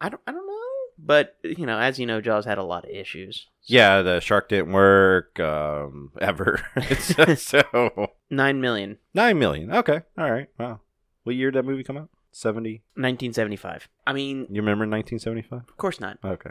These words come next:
Speaker 2: yeah.
Speaker 1: But this is just the history of when summer blockbusters started.
Speaker 2: Mm,
Speaker 1: So
Speaker 2: yeah.
Speaker 1: they started. So originally they were, you know, it was, uh, this was when television was in full swing. It was
Speaker 2: Mm-hmm.
Speaker 1: kinda ruining the movie market. So movies were kinda, like, trying to figure out a way to come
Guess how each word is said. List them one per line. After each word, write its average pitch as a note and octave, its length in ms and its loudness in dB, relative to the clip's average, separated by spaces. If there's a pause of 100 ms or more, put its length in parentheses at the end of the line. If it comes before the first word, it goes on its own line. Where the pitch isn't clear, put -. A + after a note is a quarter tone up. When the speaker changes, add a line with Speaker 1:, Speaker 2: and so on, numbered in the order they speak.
Speaker 2:
yeah. E2+ 100 -12
Speaker 1:
But E3 140 6
this A#3+ 200 -4
is F3+ 60 -10
just F3 200 -6
the D3 60 0
history D#3 360 0
of A#2+ 140 -4
when B2 240 -2
summer B2 280 -6
blockbusters G#2+ 800 -6 (140)
started. F2 440 2
Speaker 2:
Mm, D#2 140 -10
Speaker 1:
So C#3 160 4
Speaker 2:
yeah. D#2+ 120 4 (180)
Speaker 1:
they C3 180 2
started. C#3 640 0 (280)
So - 140 -2
originally G#3 440 2
they D#3+ 140 2
were, D3 280 0
you C#3 140 -8
know, A2+ 300 -4 (100)
it C3 80 -4
was, A#2+ 360 -4 (100)
uh, A2 520 0
this E3 260 0
was D#3+ 120 -10
when C#3+ 160 -4
television B2 540 0
was A2+ 160 -6
in G#2+ 80 -12
full A2 180 -2
swing. G2 360 -10
It G2 80 -8
was F#2+ 120 -2
Speaker 2:
Mm-hmm. F2 80 -2
Speaker 1:
kinda A#2 280 0 (100)
ruining A#2+ 480 -2
the G#2 80 -10
movie G#2+ 280 -4
market. G2 460 -10 (340)
So A2 380 -2
movies A#2+ 420 -4
were A2+ 100 -8
kinda, A2 340 -10
like, G2 200 -8
trying A2 220 -6
to G2+ 60 -14
figure G#2 300 -10
out G2+ 240 -2
a F#2+ 60 -6
way F#2+ 220 -8
to - 120 -20
come F#2+ 400 -16